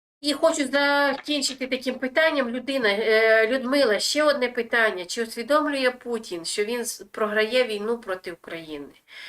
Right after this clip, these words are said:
Якщо так, то з якого місяця він зрозумів, що програє? Березень, квітень і так далі.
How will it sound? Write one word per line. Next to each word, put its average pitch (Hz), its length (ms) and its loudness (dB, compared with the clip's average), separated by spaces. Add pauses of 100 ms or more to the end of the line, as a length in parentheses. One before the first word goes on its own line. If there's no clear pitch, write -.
(260)
Якщо 254 280 0
так, 277 340 -2
то 220 100 -6
з 214 60 -8
якого 220 400 -2
місяця 247 380 -6
він 196 140 -6
зрозумів, 202 460 -10
що 180 140 -8
програє? 170 520 -6
Березень, 214 500 -2
квітень 196 520 -10 (460)
і - 100 -20
так 180 260 -4
далі. 170 360 2